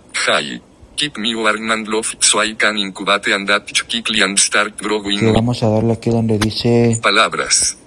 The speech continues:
Speaker 1: Hi, hi, cara-, comi-, H, I, pun,
Speaker 2: Aquí te
Speaker 1: espacio.
Speaker 2: está diciendo hola o, o hi.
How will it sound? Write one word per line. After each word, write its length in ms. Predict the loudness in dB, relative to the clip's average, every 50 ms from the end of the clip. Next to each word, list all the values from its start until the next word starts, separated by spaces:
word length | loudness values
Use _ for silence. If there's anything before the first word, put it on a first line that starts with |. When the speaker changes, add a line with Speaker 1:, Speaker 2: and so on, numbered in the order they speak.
| -4 -2 0
Speaker 1:
Hi, 200 | 2 2 2 0 -2 -6 -6 -4 0
hi, 240 | 0 0 0 0 -2 0 2
cara-, 240 | 2 4 2 2 -2 -4
comi-, 240 | -4 -4 -2 -2 0 2
H, 280 | 2 2 2 2 -2 0 0
I, 220 | 0 2 0 0
pun, 280 | -4 -8 -8 -6 -6 -6
Speaker 2:
Aquí 100 | -6 -4 0
te 60 | 0
Speaker 1:
espacio. 460 | 0 2 2 2 2 4 4 2 2
Speaker 2:
está 120 | 2 4 4
diciendo 420 | 2 2 2 0 0 2 2 2 2
hola 520 | 4 4 4 4 6 6 4 4 2 0 -4
o, 460 | -2 -2 0 0 0 0 0 -2 -2 -6 -10 -16 -20 -20 -12 -8
o 220 | -6 -4 -4 -2 0
hi. 320 | 2 4 4 4 2 0